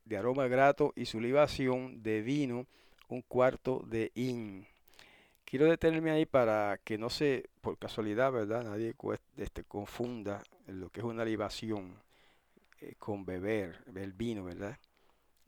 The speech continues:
Eh, no es que tenemos nada contra beber vino, al contrario, la Escritura muestra que el vino es, eh, una bendición para los hijos de Yahweh. Pero una libación es otra cosa, hermanos. No es que el sacerdote se bebía el,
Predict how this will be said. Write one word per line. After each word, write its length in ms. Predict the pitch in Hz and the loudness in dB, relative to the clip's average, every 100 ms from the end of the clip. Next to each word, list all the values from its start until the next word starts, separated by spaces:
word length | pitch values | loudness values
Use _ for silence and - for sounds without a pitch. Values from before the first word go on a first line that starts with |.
| - | -12
Eh, 340 | - 104 104 107 | -4 -2 -2 -2
no 100 | 117 | -4
es 80 | 135 | -2
que 100 | 165 | -2
tenemos 320 | 147 151 156 | -2 0 0
nada 280 | 127 147 156 | 6 8 6
contra 240 | 117 107 | 4 0
beber 280 | 101 101 113 | 0 0 0
vino, 220 | 120 139 | 0 -2
al 80 | 95 | -4
contrario, 580 | - 90 131 139 101 82 123 | -8 -2 2 2 2 -6 -12
la 320 | 95 90 87 | -10 -10 -10
Escritura 460 | - 95 101 135 139 | -10 -8 0 2 2
muestra 340 | 123 135 135 | 0 -2 -4
que 400 | - 95 87 85 - - - _ | -4 -6 -6 -10 -14 -20 -20 _
el 140 | 92 90 | -12 -6
vino 360 | 104 123 123 | -2 0 0
es, 240 | 117 123 120 | 2 2 0
eh, 60 | |
una 240 | 98 98 110 | -4 -2 0
bendición 680 | 113 104 98 117 117 101 92 | -2 -2 -4 0 0 0 -8
para 440 | 92 90 90 78 | -8 -6 -6 -8
los 180 | - - | -8 -4
hijos 180 | 107 101 | -4 -2
de 120 | 101 | -4
Yahweh. 360 | 95 87 - - _ - - - - - _ - _ - | -6 -8 -12 -16 _ -20 -20 -20 -20 -20 _ -20 _ 6
Pero 420 | 143 143 139 139 | 10 12 10 8
una 480 | - 147 190 185 160 | 6 4 6 8 8
libación 640 | 151 196 175 - 175 175 | 6 6 4 2 4 4
es 60 | 131 | 4
otra 300 | 151 131 110 | 2 2 -2
cosa, 400 | - 92 104 82 | -2 -4 -4 -8
hermanos. 420 | - - - - - - - _ _ _ _ _ | -12 -16 -18 -18 -20 -20 -20 _ _ _ _ _
No 180 | 95 110 | -10 -8
es 80 | 139 | -6
que 80 | 151 | -4
el 60 | |
sacerdote 440 | 151 135 117 123 131 | -2 0 2 0 -2
se 160 | 120 | -2
bebía 400 | 107 101 110 | 0 0 2
el, 80 | 120 | 2